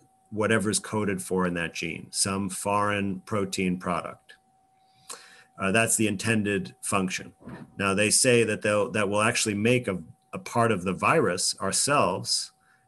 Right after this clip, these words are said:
so that it'll make our body immune to it, but,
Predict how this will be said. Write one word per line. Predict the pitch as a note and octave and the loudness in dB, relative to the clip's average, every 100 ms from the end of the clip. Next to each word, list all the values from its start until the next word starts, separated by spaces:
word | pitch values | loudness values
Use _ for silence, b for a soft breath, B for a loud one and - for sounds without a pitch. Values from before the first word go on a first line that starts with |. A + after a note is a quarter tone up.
| _ | _
so | - - A2 | 0 2 4
that | G2+ G2 G2 | 2 0 0
it'll | G2 G2 G2 | 0 0 0
make | G#2+ A#2 A#2+ | 2 2 2
our | A2 G#2 | 0 0
body | F2+ G#2+ A2 A2 | 2 2 4 2
immune | F#2+ G2 A2 C3+ A#2+ A#2 A2 | 2 2 4 4 4 2 0
to | - A2 | 0 2
it, | G2 G2+ - _ _ b b b _ _ _ _ - | 2 0 -6 _ _ b b b _ _ _ _ -8
but, | F#2 G2+ F#2+ | 0 2 2